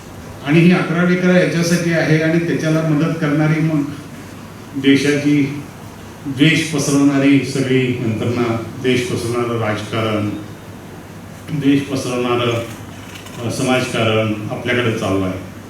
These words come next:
मगाशी त्यांनी याचाही उल्लेख केला की महाराष्ट्र त्या तुलनेनं आघाडीवर आहे.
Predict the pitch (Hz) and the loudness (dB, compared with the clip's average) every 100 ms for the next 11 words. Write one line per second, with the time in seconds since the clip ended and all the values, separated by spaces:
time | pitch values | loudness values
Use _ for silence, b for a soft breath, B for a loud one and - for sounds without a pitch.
0 | - - 123 113 - - 131 131 135 131 | -16 -12 -8 -6 -6 -6 -4 0 0 0
1 | 143 143 139 120 135 139 135 135 139 143 | 2 2 4 4 2 2 2 2 4 4
2 | - 127 123 139 127 127 123 123 113 113 | 2 0 -2 -2 0 0 -2 -2 0 0
3 | 117 120 107 104 104 95 92 | 0 -2 -2 0 0 -2 -4